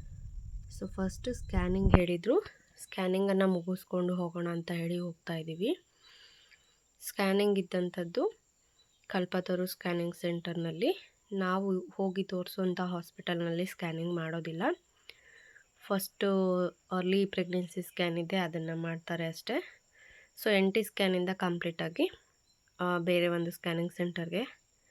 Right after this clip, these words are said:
ಕಳಿಸ್ತಾರೆ. So ಸ್ಕ್ಯಾನಿಂಗ್ ಸೆಂಟರ್ನ ರೀಚ್ ಆದ್ವಿ. ಸ್ವಲ್ಪ ಬೇಗ ಹೋಗಿದ್ರಿಂದ ಸ್ಕ್ಯಾನಿಂಗ್ ಕೂಡ ಬೇಗ ಮುಗೀತು. So ಇಲ್ಲಿ ಆಪೋಸಿಟ್‌ನಲ್ಲೇ ಒಂದು,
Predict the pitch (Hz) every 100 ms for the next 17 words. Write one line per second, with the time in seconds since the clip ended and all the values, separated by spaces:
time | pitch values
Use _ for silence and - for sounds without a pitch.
0 | _ _ _ - 175 175 - 170 180 311
1 | - _ _ _ _ _ _ _ _ _
2 | - 190 - 180 175 180 185 175 170 175
3 | 175 180 170 170 - 180 165 185 240 220
4 | 214 220 208 214 220 196 185 196 185 185
5 | 180 262 - - - 180 165 165 - 180
6 | 175 170 165 185 170 165 170 - 294 -
7 | _ _ _ _ _ _ _ _ _ -
8 | _ - - - - _ _ _ - 220
9 | 196 196 202 190 185 - 190 180 196 185
10 | 185 - 185 180 185 180 175 180 180 180